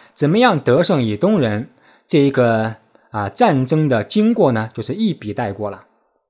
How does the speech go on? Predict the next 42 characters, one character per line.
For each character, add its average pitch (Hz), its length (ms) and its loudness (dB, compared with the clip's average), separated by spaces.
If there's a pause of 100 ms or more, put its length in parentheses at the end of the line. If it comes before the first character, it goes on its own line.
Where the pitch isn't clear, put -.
(680)
而 143 120 -2
在 214 160 4
历 233 140 0
代 185 180 4
志 139 140 -4
里 104 160 -6
面， 101 160 -6
他 113 120 -8
是 107 120 -6
非 120 100 -6
常 101 160 -6
详 117 420 -2
细 175 120 -4
的 120 100 -2
记 151 180 -2
录 135 160 -2
他 107 280 -4 (240)
怎 147 120 0
么 175 120 2
样 185 200 2
得 120 280 0
胜 135 180 -2
了 107 280 -6
以 104 100 -8
东 110 180 -6
人， 95 200 -10 (1200)
并 156 160 0
且 120 160 0
谈 117 200 -6
到 117 220 0
他 135 160 -4
是 123 180 -2
怎 117 140 -2
么 160 120 0
样 208 220 0 (240)
敬 170 280 2
拜 123 280 2
以 110 160 -6
东 160 160 -2
的 123 120 -2
偶 98 180 -8
像， 107 280 -6